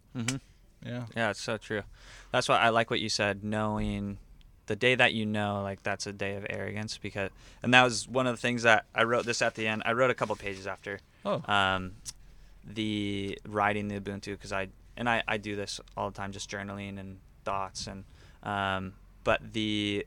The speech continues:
Speaker 1: Ubuntu, there was a couple things I didn't wanna forget. Um,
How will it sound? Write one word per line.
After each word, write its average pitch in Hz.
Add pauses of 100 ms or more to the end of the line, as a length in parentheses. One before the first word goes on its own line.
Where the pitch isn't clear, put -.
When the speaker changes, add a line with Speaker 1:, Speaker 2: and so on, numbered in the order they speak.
(100)
Speaker 1:
Ubuntu, 104
there 101
was 95
a -
couple 101
things 101
I 95
didn't 98
wanna 101
forget. 104 (420)
Um, 101